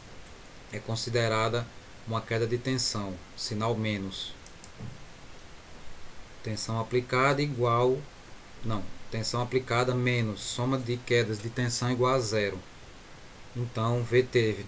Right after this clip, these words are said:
tensão da fonte, menos V um, menos V dois, menos V três, menos V N dos resistores, igual a zero. Introduzimos o símbolo de somatório, somatório de V, ou somatório das tensões,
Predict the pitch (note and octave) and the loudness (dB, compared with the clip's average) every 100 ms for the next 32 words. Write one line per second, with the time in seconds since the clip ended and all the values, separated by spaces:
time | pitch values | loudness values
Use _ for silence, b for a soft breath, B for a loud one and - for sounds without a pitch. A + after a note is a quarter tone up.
0 | - A2 - A#2 A#2 - A2+ G#2+ A2 A#2 | -4 0 0 2 2 2 -2 0 0 2
1 | A2+ - A#2+ A#2 A#2+ A#2+ A#2 G#2 G#2+ A2+ | 2 4 4 4 2 2 2 0 2 2
2 | G2+ G#2+ G#2+ G2 A#2 B2 B2+ B2+ C3+ C#3+ | 2 0 -2 0 -2 0 4 6 4 0
3 | - - B B B - - A2 A#2 G#2 | -10 -14 B B B -14 -4 -2 0 2
4 | C3 B2 A2+ G#2 C#3 D3+ B2+ A#2+ C3+ - | 4 6 4 4 4 4 4 4 2 4
5 | B2+ C#3 C#3 C#3 A#2+ C3+ D3 A#2+ G#2 G2 | 6 6 4 -2 4 6 6 4 2 0
6 | F#2+ - - - - - - - - G#2 | -4 -14 -16 -16 -16 -16 -16 -14 -8 -2
7 | A2+ A2+ A#2 B2+ A#2+ A#2+ C3 B2 B2 A#2+ | -2 0 0 0 2 2 2 2 2 2
8 | C3 C#3 D3+ C3+ G#2 G2 - A#2 A#2 A#2 | 2 4 2 4 2 2 -2 0 2 0
9 | G#2+ B2+ A2 A2+ A#2+ G2 - - B2+ A#2+ | 4 2 4 4 4 2 -4 2 4 4
10 | B2 A#2 A#2+ A2+ G#2+ A2+ A2+ C3 B2+ - | 2 0 2 0 2 0 0 -2 0 0
11 | B2 C3 C#3+ - | 0 2 0 -2